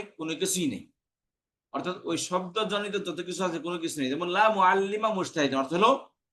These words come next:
এই মুআল্লিম অর্থ শুধু একজন মুআল্লিম না, অর্থাৎ পৃথিবীর যত শিক্ষক আছে, যত মুআল্লিম আছে, সবই এর অন্তর্ভুক্ত। অর্থ হবে পৃথিবীর কোনো মহাম-, শিক্ষকই মেহনতি না।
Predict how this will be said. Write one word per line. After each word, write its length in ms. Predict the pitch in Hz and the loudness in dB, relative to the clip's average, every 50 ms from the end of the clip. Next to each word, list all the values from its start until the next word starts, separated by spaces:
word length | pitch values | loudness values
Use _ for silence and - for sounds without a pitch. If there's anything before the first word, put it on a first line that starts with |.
| _ _ _ _ _ _ - | _ _ _ _ _ _ 0
এই 60 | 139 135 151 | 2 4 6
মুআল্লিম 340 | 156 156 160 175 180 185 185 185 | 6 6 6 6 4 2 2 0
অর্থ 100 | 185 196 - 185 | 0 -2 -4 -4
শুধু 180 | 185 175 208 208 - 170 | -4 -4 -2 -2 0 -2
একজন 240 | 156 - - 196 190 185 | -2 0 0 0 0 4
মুআল্লিম 300 | 170 156 147 139 131 123 107 95 | 6 6 6 6 6 4 2 -2
না, 40 | - - _ _ _ _ _ _ _ _ - 147 | -10 -14 _ _ _ _ _ _ _ _ -2 0
অর্থাৎ 180 | 156 180 175 - - | 0 0 0 -2 -4
পৃথিবীর 340 | 190 185 160 196 185 208 190 180 208 | -6 -4 -2 0 2 2 2 2 0
যত 140 | 220 220 262 - - - | 0 0 2 2 2 2
শিক্ষক 300 | 214 202 - 196 180 - 156 | 0 0 0 0 2 2 0
আছে, 100 | 135 123 123 143 | -2 0 0 -2
যত 120 | 165 - 196 190 175 | 0 0 2 2 4
মুআল্লিম 360 | 170 165 165 165 165 170 160 147 | 6 6 6 4 4 2 0 0
আছে, 120 | 139 131 127 - - | 0 -2 -2 -2 0
সবই 180 | 185 185 208 208 - 196 | 0 0 0 -2 -2 -2
এর 80 | 180 175 160 | -2 -2 -2
অন্তর্ভুক্ত। 440 | 151 135 139 127 120 113 98 - - - - _ _ _ _ _ _ _ _ _ _ _ _ _ - 151 | -4 -4 -4 -4 -4 -6 -10 -12 -16 -20 -20 _ _ _ _ _ _ _ _ _ _ _ _ _ -4 -4
অর্থ 120 | 151 147 180 190 | -4 -2 0 0
হবে 120 | 185 190 214 202 - - | 2 2 2 2 0 -4
পৃথিবীর 340 | - 175 156 190 202 196 202 - | -10 -8 -4 -2 -2 -2 -4 -4
কোনো 140 | 165 175 185 196 190 175 | -4 -2 0 2 4 4
মহাম-, 360 | 160 160 156 156 156 143 - - | 4 4 2 0 -2 -4 -4 -4
শিক্ষকই 440 | 151 127 - 170 160 165 190 226 247 262 247 - - 143 151 | -4 -4 -2 -2 -2 0 0 0 0 0 -2 -8 -6 -2 0
মেহনতি 400 | 147 151 147 139 127 113 123 107 95 | 2 2 4 2 2 0 -2 -4 -4
না। 60 | 87 | -6